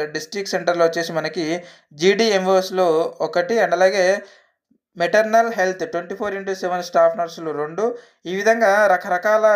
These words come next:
డిపార్ట్‌మెంట్‌లో స్టాఫ్ నర్సులు and అలాగే అన్ని రకాలైనటువంటి ఉద్యోగాలు ఉన్నాయి.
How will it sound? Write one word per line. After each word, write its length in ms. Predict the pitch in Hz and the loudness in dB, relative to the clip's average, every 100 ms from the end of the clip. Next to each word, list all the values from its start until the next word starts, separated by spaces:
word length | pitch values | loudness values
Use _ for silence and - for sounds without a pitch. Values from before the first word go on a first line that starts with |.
| 190 | 0
డిపార్ట్‌మెంట్‌లో 500 | 180 185 185 185 185 | -2 -2 -2 -2 -2
స్టాఫ్ 300 | 185 165 165 185 | 4 4 4 0
నర్సులు 280 | 180 - 202 | -8 -4 -2
and 100 | 175 170 | 0 0
అలాగే 260 | 185 185 175 175 - _ - | -2 -4 -4 -6 -10 _ -4
అన్ని 160 | 175 185 | 2 4
రకాలైనటువంటి 720 | 180 175 175 170 165 170 160 | 4 4 2 0 -2 -2 -6
ఉద్యోగాలు 340 | 151 156 160 156 | -4 -2 -2 -2
ఉన్నాయి. 200 | 156 208 | -2 -4